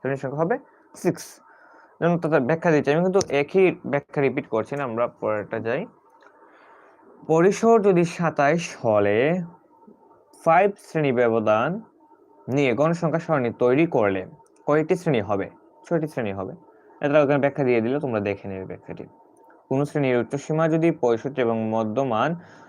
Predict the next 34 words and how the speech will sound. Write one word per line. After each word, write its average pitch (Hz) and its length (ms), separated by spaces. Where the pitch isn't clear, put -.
যদি 139 320
পঁয়ষট্টি 135 500
পয়েন্ট 160 360
ফাইভ 110 260
হলে 110 240
ওই 131 340
শ্রেণীর 160 460
নিম্ন 170 320
সীমা 165 460
কত 117 180
হবে? 101 300
নিম্ন 156 240
সীমা 143 240
হবে 185 340
পঞ্চ-, 123 280
ষাট। 117 340
দেখো, 175 140
কিভাবে 180 300
হলো? 175 180
আমরা 147 200
যদি 196 180
ধরে 170 240
নিই 143 140
যে 139 100
নিম্ন 160 260
সী-, - 280
সীমা 135 240
সমান 147 380
এক্স, 151 340
তাহলে, 180 200
আহ, 175 640
নিম্ন 190 220
সমান 190 520
যোগ 190 340